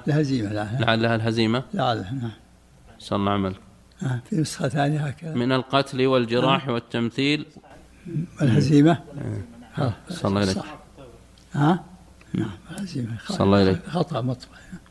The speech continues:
Speaker 2: قال: "وكذا قوله: 'وما أصابكم يوم التقى الجمعان من القتل والجراح والتمثيل والهزيمة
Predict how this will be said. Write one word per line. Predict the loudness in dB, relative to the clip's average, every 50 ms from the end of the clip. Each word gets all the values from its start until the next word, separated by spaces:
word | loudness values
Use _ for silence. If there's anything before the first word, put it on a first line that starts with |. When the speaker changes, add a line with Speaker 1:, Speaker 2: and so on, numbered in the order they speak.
| _ _ _ _ _ _ 0
Speaker 2:
قال: | 2 4 4 6 6 6 6 6
"وكذا | 4 0 2 4 4 4 6 6 4
قوله: | 6 6 6 6 6 6 6
'وما | 4 4 6 6 6 6 6 6 4 2
أصابكم | 2 4 4 6 6 6 4 2 2 2 2 4 4
يوم | 4 4 4 4 2
التقى | 2 2 0 -2 0 2 2
الجمعان | 2 2 2 2 2 4 4 4 4 4 4 4 4 4 4
من | 4 4
القتل | 2 2 2 0 0 0 0 0 0 2
والجراح | 2 4 4 2 2 2 2 2 4 4 4 4 2 2
والتمثيل | 2 2 0 0 -2 0 2 2 2 2 2 2 2 2 2 4
والهزيمة | 4 4 4 4 4 2 4 4 4 4 4 4 2 -2